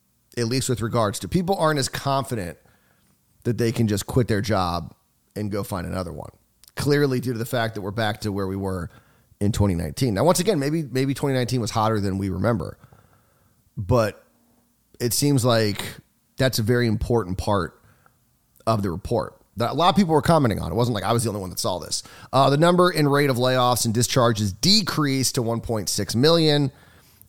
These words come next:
and, uh, at a rate of one percent respectively. Now, Jason Furman, former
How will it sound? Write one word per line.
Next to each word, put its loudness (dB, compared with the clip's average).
and, 2
uh, 0
at 0
a 0
rate 0
of -4
one -2
percent -4
respectively. -2
Now, 0
Jason 2
Furman, 0
former -2